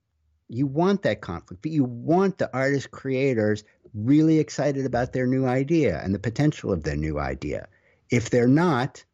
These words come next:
then you have a bigger problem. They're probably just doing incremental, boring stuff, and they're not very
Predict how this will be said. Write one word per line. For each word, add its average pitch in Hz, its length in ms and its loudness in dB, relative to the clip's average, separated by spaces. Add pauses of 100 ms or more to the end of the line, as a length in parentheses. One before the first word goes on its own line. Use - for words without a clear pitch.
(1040)
then 123 140 -6
you 131 100 0
have 123 120 0
a 123 40 -2
bigger 123 220 0
problem. - 400 -12 (720)
They're 90 100 -6
probably 101 260 -2
just 95 220 -6
doing 98 180 -2
incremental, 90 580 -2
boring 82 300 -2
stuff, 76 340 -4
and 78 100 -2
they're 78 100 -2
not 73 200 -4
very 76 380 0